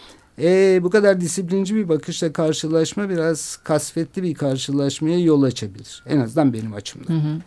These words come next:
Speaker 1: Başka Kantçılar muhtemelen böyle şey söylemeyeceklerdir ama Kantçılar da Spinozacıların da birbiriyle çok anlaşabildiklerini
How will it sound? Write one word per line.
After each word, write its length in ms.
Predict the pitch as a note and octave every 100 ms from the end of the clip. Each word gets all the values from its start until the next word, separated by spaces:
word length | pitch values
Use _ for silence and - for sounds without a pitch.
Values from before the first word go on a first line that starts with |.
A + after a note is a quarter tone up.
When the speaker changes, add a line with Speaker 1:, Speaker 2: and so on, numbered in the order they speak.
| _ _ -
Speaker 1:
Başka 280 | B2 - C3+
Kantçılar 540 | B2 A#2 - B2 B2 B2
muhtemelen 640 | B2+ G#2+ C3+ C3 A#2+ B2+
böyle 220 | B2 B2
şey 200 | A2+ C3+
söylemeyeceklerdir 1040 | A2+ C#3 C#3 D3+ C3 C3 B2 C#3 C3+ C#3+
ama 300 | G3+ D#3+ G#3+ A3
Kantçılar 500 | E3+ D#3+ F3 E3 D#3
da 60 | C#3+
Spinozacıların 920 | C3+ C#3+ D#3 D#3 D3+ C3 C#3 D3 F3
da 140 | D#3
birbiriyle 560 | C#3 C#3 C#3 D3+ D3+ D3
çok 240 | C#3 F3+ F3+
anlaşabildiklerini 1160 | C#3 C#3+ B2+ C#3 C#3+ C#3 C3+ - C#3+ D3 F3